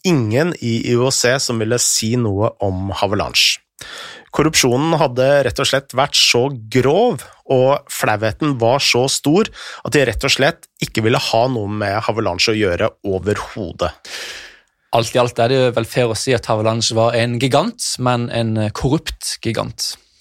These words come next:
Speaker 2: Ifølge Chade er det ingen som vet nøyaktig hvor mye han faktisk tjente, og hvor mange, ja,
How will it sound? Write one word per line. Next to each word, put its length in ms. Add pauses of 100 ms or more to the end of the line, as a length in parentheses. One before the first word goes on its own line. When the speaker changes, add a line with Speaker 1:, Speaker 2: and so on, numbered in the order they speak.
(180)
Speaker 2:
Ifølge 480
Chade 400
er 80
det 160
ingen 160
som 160
vet 240 (240)
nøyaktig 480
hvor 240
mye 160
han 120
faktisk 400
tjente, 440
og 240
hvor 120
mange, 420 (520)
ja, 120